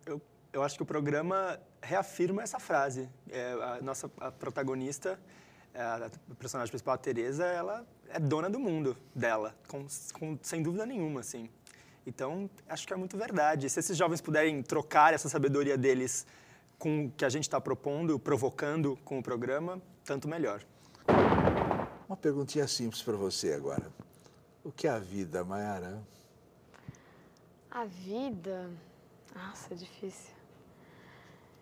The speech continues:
Speaker 3: Ah, eu acho que a vida é, é ação, é fazer, <laughs> acontecer, não sei, é sair
Speaker 2: Quando é
Speaker 3: do lugar, não é ficar parado.
Speaker 2: Quando é que você vai chegar à conclusão que a vida é uma causa perdida?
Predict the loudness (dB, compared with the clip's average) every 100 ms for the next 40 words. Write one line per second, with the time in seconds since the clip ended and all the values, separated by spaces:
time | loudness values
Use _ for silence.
0 | -20 -20 -20 -20 -2 2 6 4 2 -2
1 | 0 0 0 0 2 6 8 8 8 8
2 | 6 4 2 -2 -8 -12 -20 -20 -18 -14
3 | -14 -14 -14 -14 -14 -14 -16 -18 -16 8
4 | 10 10 6 8 8 10 6 8 8 8
5 | 4 4 8 8 8 2 0 -2 -2 0
6 | 4 6 6 4 -4 -2 4 6 6 6
7 | 4 2 -2 8 8 8 6 8 8 6
8 | 2 -2 2 2 4 -2 4 8 8 6
9 | -2 -14 0 2 2 2 2 2 2 2
10 | 2 0 -2 -2 -4 -6 -2 -2 2 0
11 | 0 -4 0 2 0 0 2 2 -2 0
12 | 0 0 -4 -6 -4 -8